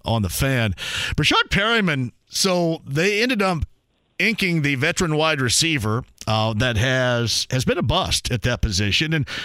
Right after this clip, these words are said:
people note me for always wanting to bring in wide receivers. And I note those that constantly use this cliche, kicking the tires, as this being,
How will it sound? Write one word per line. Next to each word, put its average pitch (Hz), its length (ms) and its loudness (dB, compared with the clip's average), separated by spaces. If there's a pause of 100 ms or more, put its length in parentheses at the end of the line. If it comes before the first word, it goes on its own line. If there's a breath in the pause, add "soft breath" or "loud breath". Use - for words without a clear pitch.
(140)
people 226 320 0
note 160 480 0
me 170 420 0
for 135 220 -4
always 170 400 0
wanting 156 260 -2
to 131 60 -4
bring 143 260 -2
in 135 200 0
wide 135 280 0
receivers. 113 720 -2 (600 loud breath)
And 143 420 0
I 185 220 -2
note 180 320 0
those 156 500 -2
that 143 320 -4
constantly 156 600 -2
use 143 260 0
this 139 220 0
cliche, 139 880 0
kicking 131 400 0
the 107 80 -2
tires, 143 640 0
as 127 600 0
this 131 320 0
being, 123 680 0